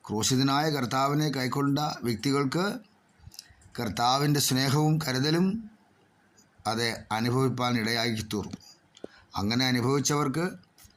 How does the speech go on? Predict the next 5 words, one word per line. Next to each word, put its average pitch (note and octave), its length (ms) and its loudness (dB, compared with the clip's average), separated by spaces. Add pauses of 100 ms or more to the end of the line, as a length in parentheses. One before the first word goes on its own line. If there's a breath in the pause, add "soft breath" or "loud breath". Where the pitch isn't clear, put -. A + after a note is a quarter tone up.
(380 loud breath)
കർത്താവിനെ C#3 600 0 (180)
എങ് C#3+ 220 2
ആ C3+ 160 2
നിലയിൽ F3+ 300 2
കൈക്കൊണ്ടവർക്ക് D3+ 760 0